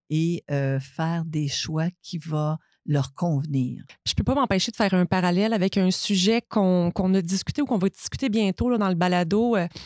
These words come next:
Speaker 2: dans un autre épisode, concernant la pertinence des soins. Parce que au cœur de la pertinence des soins, la notion de devoir offrir des choix aux patients, de devoir considérer justement c'est quoi ses valeurs, c'est quoi ses priorités à lui,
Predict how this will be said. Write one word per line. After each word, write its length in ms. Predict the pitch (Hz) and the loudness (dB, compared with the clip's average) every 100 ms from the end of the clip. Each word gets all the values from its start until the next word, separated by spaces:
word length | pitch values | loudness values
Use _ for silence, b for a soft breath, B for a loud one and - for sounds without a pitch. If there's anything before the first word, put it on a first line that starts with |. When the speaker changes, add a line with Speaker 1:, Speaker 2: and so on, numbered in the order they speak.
| B B B | B B B
Speaker 2:
dans 140 | 208 202 | -6 -2
un 40 | |
autre 180 | 196 214 | -2 -2
épisode, 420 | 208 185 180 214 | -4 -2 -2 0
concernant 300 | - 202 208 | 0 -2 0
la 100 | 226 | 0
pertinence 800 | - - - - - 208 208 208 180 | -2 -4 -4 -2 0 2 2 0 -2
des 160 | 180 | -2
soins. 300 | 160 - 180 - B B B B | -2 -2 -4 -6 B B B B
Parce 160 | - - | -4 0
que 160 | 220 - - _ 220 | 2 0 -4 _ -4
au 100 | 202 | 0
cœur 180 | 254 | 0
de 40 | 269 | 2
la 80 | 208 | 2
pertinence 500 | - - 214 220 190 | 0 2 0 0 0
des 160 | 196 | 0
soins, 460 | 175 - 196 196 254 - _ _ - | 0 0 0 0 -2 -8 _ _ -2
la 80 | 196 | 2
notion 420 | 196 - 233 247 | 2 2 0 0
de 80 | 208 | 0
devoir 380 | 185 202 208 - | 2 2 0 -2
offrir 560 | - 226 - - 277 226 | -4 -2 -4 -4 -2 0
des 140 | 190 | 0
choix 460 | 180 - 208 208 208 | 2 0 0 0 0
aux 100 | 190 | 0
patients, 600 | - 190 - - 202 247 - B B B B | -2 -4 -2 0 0 -2 -8 B B B B
de 100 | 180 | 0
devoir 340 | 202 202 214 - | 2 2 0 0
considérer 760 | 269 262 - 233 226 208 226 | 0 0 0 0 2 2 0
justement 500 | 220 196 - 196 202 | 0 -2 0 0 0
c'est 140 | 220 214 | 0 -2
quoi 160 | 254 | -2
ses 200 | 247 233 | 0 0
valeurs, 540 | 180 196 196 185 196 226 | 0 2 2 2 -2 -2
c'est 140 | - | -4
quoi 140 | - 240 | -2 -2
ses 160 | 214 | -2
priorités 920 | - - - 302 285 208 208 - 226 | -4 -6 -2 0 2 2 -2 0 0
à 80 | 190 | 2
lui, 360 | 170 175 208 | 2 2 0